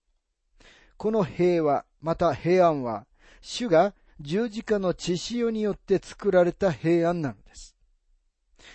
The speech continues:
これは、キリストが支払ってくださった代価のおかげで、今は正しいと認められた罪人に与えられる平安なのです。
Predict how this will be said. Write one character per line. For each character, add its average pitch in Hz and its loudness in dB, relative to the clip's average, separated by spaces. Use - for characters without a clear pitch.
こ 196 0
れ 180 2
は、 185 4
キ 196 -2
リ 220 0
ス - -6
ト 208 2
が 175 4
支 180 -2
払 226 2
っ 202 -2
て 196 -2
く 175 -4
だ 175 4
さ 165 0
っ 156 0
た 151 -2
代 220 0
価 170 -4
の 151 -2
お 135 -4
か 165 0
げ 135 -2
で、 110 -8
今 180 -2
は 160 4
正 185 0
し 240 -6
い 170 -10
と 160 0
認 156 -2
め 185 0
ら 170 6
れ 156 0
た 185 0
罪 208 -4
人 226 -2
に 196 -2
与 175 4
え 180 2
ら 175 6
れ 180 2
る 190 2
平 160 2
安 139 -4
な 104 -12
の 90 -20
で - -20
す。 - -20